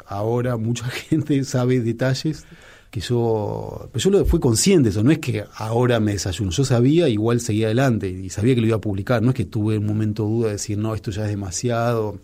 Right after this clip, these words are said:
Hay cosas que borré, por supuesto, porque es parte de la escritura y la reescritura. Eh, hay un libro que me gusta mucho que se llama El olvido que seremos,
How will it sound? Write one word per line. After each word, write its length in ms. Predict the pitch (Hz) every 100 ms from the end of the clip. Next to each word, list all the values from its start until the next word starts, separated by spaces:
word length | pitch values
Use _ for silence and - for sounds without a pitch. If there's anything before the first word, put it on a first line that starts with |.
| _ _ - _ _ - -
Hay 100 | 135
cosas 240 | 160 147
que 140 | 123
borré, 280 | 110 110 139
por 140 | 104 90
supuesto, 400 | 92 135 123 95
porque 140 | 98
es 60 | 92
parte 240 | 110 123
de 40 | 104
la 60 |
escritura 360 | 92 101 123 120
y 20 |
la 60 | 107
reescritura. 640 | 101 - 104 123 117 101 - - - - - - - -
Eh, 180 | 120 113
hay 100 | 139
un 80 | 143
libro 240 | 160 139
que 80 | 120
me 60 |
gusta 300 | 120 123 131
mucho 300 | 123 143 147
que 60 | 123
se 80 | 113
llama 160 | 127
El 80 | 120
olvido 400 | 113 110 135 127
que 80 | 117
seremos, 680 | - 113 135 139 147 139